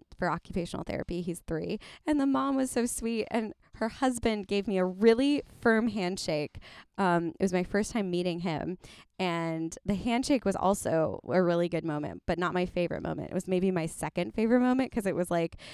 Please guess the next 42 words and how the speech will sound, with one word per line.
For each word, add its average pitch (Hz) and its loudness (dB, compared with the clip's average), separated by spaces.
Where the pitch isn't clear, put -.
this 196 0
very 190 4
powerful 180 2
handshake 180 0
that 170 -2
conferred 180 0
so - 0
much 233 -2
meaning. 156 -4
It - -6
was 170 -2
like, 165 0
"Hey, 165 0
I 170 -4
really 170 2
respect 170 -2
you. 135 -4
I - -4
hear 151 -4
what 165 0
you're 160 -6
doing, 165 -2
and 151 -6
I'm 170 -4
happy 151 -6
you're 151 -4
working 147 -6
with 151 -6
our 156 -2
family. 175 -6
Thank 156 -4
you 156 -4
for 160 -10
your 156 -6
service." - -8
Like, - -10
that's 170 -4
what 175 2
it 160 -10
felt 143 -4
like, 160 -6
um, 160 -2